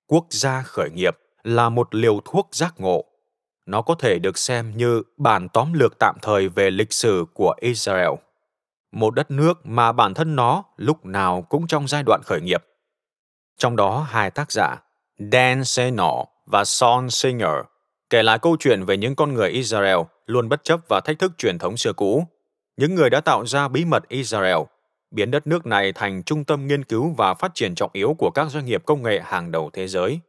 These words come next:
Đứng trước ngưỡng cửa dẫn vào thập kỷ mới đầy hấp dẫn và sôi động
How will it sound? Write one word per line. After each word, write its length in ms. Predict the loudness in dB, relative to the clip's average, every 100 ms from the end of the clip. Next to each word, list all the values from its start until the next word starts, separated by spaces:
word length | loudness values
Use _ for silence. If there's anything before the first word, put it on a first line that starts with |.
| _ _ _ _ _ _ _ _ _ _ _ _
Đứng 220 | -6 -4
trước 220 | 0 -2 0
ngưỡng 200 | -4 0
cửa 320 | 2 2 0
dẫn 280 | -2 -4 -2
vào 300 | 0 0 -2
thập 220 | -6 -6
kỷ 160 | -6 -4
mới 300 | -2 -2 0
đầy 160 | 0 0
hấp 160 | -4 -2
dẫn 200 | -2 0
và 80 | -4
sôi 160 | -2 0
động 180 | 0